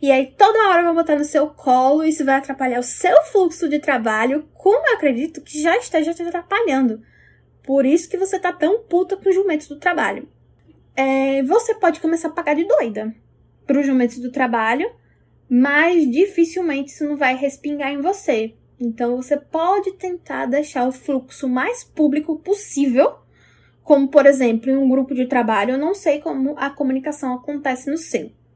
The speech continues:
mas da forma que for possível, tenta escancarar o que tá acontecendo e o que é que você tá fazendo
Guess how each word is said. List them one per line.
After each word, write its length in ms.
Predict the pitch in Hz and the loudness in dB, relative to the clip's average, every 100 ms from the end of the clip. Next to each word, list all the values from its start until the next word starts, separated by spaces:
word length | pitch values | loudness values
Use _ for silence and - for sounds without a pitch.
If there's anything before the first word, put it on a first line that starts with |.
| _ _ _ _ | _ _ _ _
mas 480 | 240 240 247 247 - 208 233 _ _ | -2 2 2 0 -10 -16 -18 _ _
da 140 | 269 | -2
forma 340 | 277 359 440 453 | 2 2 2 -2
que 80 | - | -4
for 100 | 254 | -4
possível, 520 | - - 302 294 277 - _ - | -6 -2 -2 0 -2 -2 _ 0
tenta 260 | 339 370 | 0 2
escancarar 640 | 392 - 349 320 339 277 277 | 0 0 -2 0 0 0 -2
o 20 | |
que 120 | - | 0
tá 100 | 285 | -2
acontecendo 880 | 285 277 330 370 294 226 226 262 - | -2 -2 -2 -2 -2 -2 0 -2 -2
e 140 | 285 302 | 0 0
o 80 | 302 | 0
que 240 | - 330 | -2 0
é 100 | 370 | 0
que 140 | - | 0
você 320 | 320 339 - 302 | -4 -4 -4 -4
tá 180 | 339 | -4
fazendo 600 | 415 480 392 311 294 311 | -4 -2 0 0 -2 -2